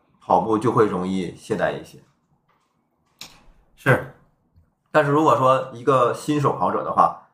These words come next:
Speaker 1: 他本身就没有参赛的，呃，目标，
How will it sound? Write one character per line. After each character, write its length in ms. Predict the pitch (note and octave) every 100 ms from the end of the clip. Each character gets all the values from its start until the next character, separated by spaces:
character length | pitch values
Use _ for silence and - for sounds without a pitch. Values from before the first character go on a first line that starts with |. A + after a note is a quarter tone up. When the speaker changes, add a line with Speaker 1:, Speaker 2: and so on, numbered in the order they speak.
| _
Speaker 1:
他 80 | -
本 180 | C3 F#2+
身 140 | A#2
就 100 | C3+
没 140 | B2 A#2
有 160 | G#2
参 220 | F2+ A2 G#2+
赛 180 | B2
的， 300 | G2 F#2 - _ _ _ _ _ _ F#2+
呃， 80 | F#2
目 160 | C#3+
标， 440 | A#2+ B2 C3 -